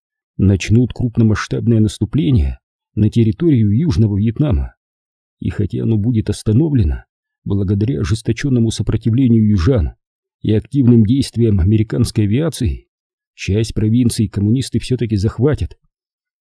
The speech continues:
в том числе старинную столицу некогда единого Вьетнама,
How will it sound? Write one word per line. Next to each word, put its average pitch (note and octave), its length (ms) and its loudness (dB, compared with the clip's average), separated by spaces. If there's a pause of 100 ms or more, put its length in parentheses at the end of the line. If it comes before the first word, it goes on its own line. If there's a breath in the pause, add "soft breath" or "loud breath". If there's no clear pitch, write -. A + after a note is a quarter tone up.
в - 100 -18
том G2 200 0
числе G#2+ 460 -4
старинную C3 520 0
столицу B2+ 520 -2
некогда A#2 360 0
единого A#2+ 460 2
Вьетнама, G#2+ 560 0